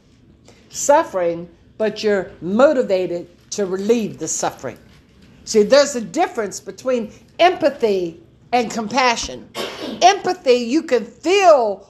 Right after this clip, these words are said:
what you feel like you can feel what the person is going through.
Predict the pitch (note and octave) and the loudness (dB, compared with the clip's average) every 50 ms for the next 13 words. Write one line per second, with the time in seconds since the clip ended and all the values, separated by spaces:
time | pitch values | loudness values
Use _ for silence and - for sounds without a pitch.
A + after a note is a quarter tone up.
0 | _ _ - G#3+ B3+ B3+ B3+ B3+ C4 - - E4 F4+ E4+ D4+ C4 - C4+ C#4+ A#3 | _ _ -4 -2 0 2 2 0 -2 -4 -2 -2 0 0 0 -2 -2 -6 -6 -4
1 | C4 B3+ - - - - D#4 F4+ G4 G4 F4 D#4 F3+ F3 - - - _ - B3+ | -2 -4 -4 -4 -6 -4 0 2 4 6 6 6 4 2 -2 -8 -12 _ -4 -4
2 | B3+ B3+ C4 A#3 - - D#4 D#4 D4+ - - B3+ A#3 A#3+ A3 G#3 G#3 C4 C#4+ C#4+ | -2 -2 -4 -6 -4 -4 -4 -4 -4 -6 -8 -8 -10 -10 -10 -4 2 4 4 4
3 | C4 B3 A3 G#3+ - C#4+ E4+ D#4+ C4 A#3 | 4 0 -4 -6 -6 -4 -2 -2 -2 -4